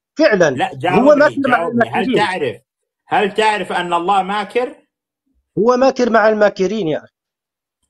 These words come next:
Speaker 2: إيه، نعم. هل تعرف إنه ماكر؟
Speaker 1: أعلم أنا بأنه ماكر مع الماكرين.
Speaker 2: يعني هو ماكر، صح؟
Speaker 1: و-، مع الماكرين.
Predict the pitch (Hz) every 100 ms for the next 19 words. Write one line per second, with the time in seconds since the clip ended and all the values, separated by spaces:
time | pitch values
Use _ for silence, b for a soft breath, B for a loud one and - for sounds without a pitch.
0 | - 170 165 147 151 180 202 196 190 190
1 | 185 185 208 196 262 277 _ _ _ _
2 | _ _ _ _ _ _ _ _ 214 294
3 | 208 196 180 175 160 175 185 175 165 175
4 | 196 - 175 143 151 135 - 113 _ _
5 | _ _ _ _ _ _ _ _ _ _
6 | _ _ - 117 147 190 226 151 101 80
7 | - 190 208 - _ _ _ _ _ _
8 | _ - 165 151 - _ _ _ _ _
9 | _ _ _ _ _ _ _ _ 180 196
10 | 233 240 240 220 240 139 95